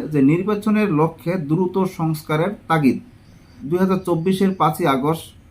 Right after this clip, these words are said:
সাবেক প্রধানমন্ত্রী শেখ হাসিনা বাংলাদেশ ছেড়ে চলে যাওয়ার পর থেকেই নির্বাচন নিয়ে অনেক ধরনের আলোচনা সমালোচনা হচ্ছে, যে নির্বাচনের রোডম্যাপটা দিচ্ছেন না, কখন নির্বাচন হবে,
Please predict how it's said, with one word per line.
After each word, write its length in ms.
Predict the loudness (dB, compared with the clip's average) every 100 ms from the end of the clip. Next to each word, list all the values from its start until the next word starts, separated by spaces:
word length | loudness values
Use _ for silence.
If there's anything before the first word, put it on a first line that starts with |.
| -12
সাবেক 300 | -4 -2 -2
প্রধানমন্ত্রী 520 | -2 0 0 0 -2 -4
শেখ 280 | -6 -8 -6
হাসিনা 340 | -2 -2 -2 -8 -20 -20 -20 -20 -20 -20 -10
বাংলাদেশ 420 | 2 2 4 0 0
ছেড়ে 220 | 0 0 0
চলে 180 | 0 0
যাওয়ার 240 | 2 0 -2 -2
পর 180 | 0 2
থেকেই 360 | 0 -2 0 2
নির্বাচন 560 | 2 2 2 -2 0 2 2
নিয়ে 180 | 0 -4 -6 -4
অনেক 240 | 0 2 2
ধরনের 300 | 0 -2 -4 -6
আলোচনা 380 | -2 0 0 -2
সমালোচনা 480 | -2 -2 -2 0 0
হচ্ছে, 400 | 0 -4 -10 -18 -20 -20 -20 -20 -20 -20 -20 -10 2
যে 60 | 6
নির্বাচনের 600 | 6 6 6 8 6 6
রোডম্যাপটা 680 | 6 4 4 2 2 0 0 0 -6 -18 -20 -20 -20 -20 -20 -20 -8
দিচ্ছেন 460 | 2 2 2 -2 0 2
না, 120 | 0 -4 -12 -6
কখন 380 | -2 -2 0 0 2
নির্বাচন 380 | 0 -2 0 0
হবে, 260 | 0 -2